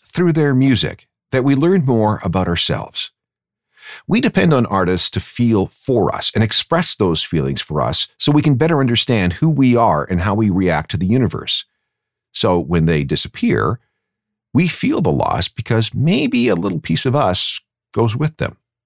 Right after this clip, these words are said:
Now, that, that may be overly dramatic, but it's one way to explain our reactions to the death of an artist we admire, that emptiness we feel, that loss we feel.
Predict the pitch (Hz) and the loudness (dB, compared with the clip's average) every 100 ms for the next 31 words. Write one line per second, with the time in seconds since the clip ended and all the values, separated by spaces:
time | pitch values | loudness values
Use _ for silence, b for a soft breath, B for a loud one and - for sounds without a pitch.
0 | _ _ _ _ _ - 104 69 - - | _ _ _ _ _ -4 -2 0 -2 -6
1 | - 101 92 101 85 82 80 69 71 - | -4 -2 0 0 2 2 0 -2 -4 -2
2 | 76 214 131 123 127 120 b b b b | -2 0 -2 -2 -2 -2 b b b b
3 | - 131 139 190 302 160 127 101 - - | -4 -2 0 0 2 0 2 0 -2 -2
4 | 85 71 69 64 - 98 92 98 98 92 | 0 0 0 -4 -4 -2 0 0 0 -2
5 | 113 - 73 101 - - _ _ _ _ | -4 -4 -6 -6 -8 -10 _ _ _ _
6 | - 95 92 113 110 107 95 87 69 65 | -2 0 0 0 -2 -2 0 0 0 -2
7 | 69 - - 73 71 71 82 - - - | -6 -8 -8 -4 -2 -2 -2 -4 -4 -4
8 | - 113 - 65 50 - - - - - | -2 -2 -2 -4 -4 -8 -10 -10 -10 -6
9 | - - 107 76 - - - - - | -6 -2 -2 -2 -6 -8 -12 -10 -10